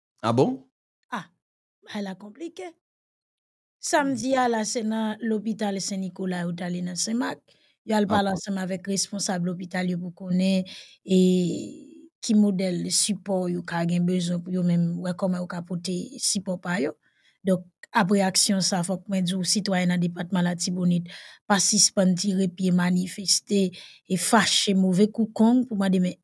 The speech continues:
Speaker 2: se kwè listwa sa vle di sòlda Kenya yo se lopital yo ale, tandiske gang yo la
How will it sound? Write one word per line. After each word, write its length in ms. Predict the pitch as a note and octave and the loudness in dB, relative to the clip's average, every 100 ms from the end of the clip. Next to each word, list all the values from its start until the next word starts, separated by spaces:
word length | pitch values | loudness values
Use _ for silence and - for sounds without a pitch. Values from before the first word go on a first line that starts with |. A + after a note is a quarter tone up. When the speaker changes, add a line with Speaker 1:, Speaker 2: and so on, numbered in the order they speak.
| _ _ | _ _
Speaker 2:
se 240 | - - B3+ | 0 2 2
kwè 160 | G#3+ | 0
listwa 380 | G3+ - A#3 - - _ _ _ | 0 0 0 -4 -6 _ _ _
sa 120 | A#3 | 4
vle 120 | G#3+ G3 | 6 6
di 140 | G#3 - | 2 2
sòlda 460 | - B3+ A3+ A3 A3 | 4 6 6 6 6
Kenya 320 | A3+ G#3 G3 | 6 6 6
yo 80 | F#3+ | 2
se 120 | F#3 | 0
lopital 480 | G3 F#3+ G#3 - F#3+ F#3 | 0 -2 -4 -4 -2 0
yo 80 | F3+ | 0
ale, 240 | G3 D#4+ | 2 2
tandiske 480 | C4+ G#3 F3+ - G#3 | 2 0 0 -2 0
gang 240 | F3 F#3+ | 0 2
yo 160 | F#3 F#3+ | 2 2
la 320 | F#3+ G3+ B3 | 2 4 2